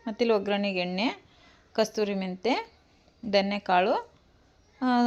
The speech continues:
ಗಸಗಸೆ ತೊಗೊಂಡಿದ್ದೀನಿ ಒಂದು ಸ್ಪೂನಷ್ಟು, ಚಕ್ಕೆ, ಏಲಕ್ಕಿ, ಲವಂಗ, ಮತ್ತು ರುಚಿ ತಕ್ಕಷ್ಟು ಉಪ್ಪು, ಮತ್ತು ಈರುಳ್ಳಿ ತೊಗೊಂಡಿದ್ದೀನಿ.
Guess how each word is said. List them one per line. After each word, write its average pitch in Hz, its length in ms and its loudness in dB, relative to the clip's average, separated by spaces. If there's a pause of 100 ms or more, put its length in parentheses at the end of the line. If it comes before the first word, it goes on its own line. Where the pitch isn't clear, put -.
ಗಸಗಸೆ 214 520 -2
ತೊಗೊಂಡಿದ್ದೀನಿ 190 600 0
ಒಂದು 240 180 -2
ಸ್ಪೂನಷ್ಟು, 202 640 -2 (640)
ಚಕ್ಕೆ, 247 260 2
ಏಲಕ್ಕಿ, 220 260 2
ಲವಂಗ, 196 420 2 (920)
ಮತ್ತು 233 220 2
ರುಚಿ - 180 -6
ತಕ್ಕಷ್ಟು 208 400 -4
ಉಪ್ಪು, 196 200 -6
ಮತ್ತು 392 380 0 (420)
ಈರುಳ್ಳಿ 226 260 4
ತೊಗೊಂಡಿದ್ದೀನಿ. 185 580 -2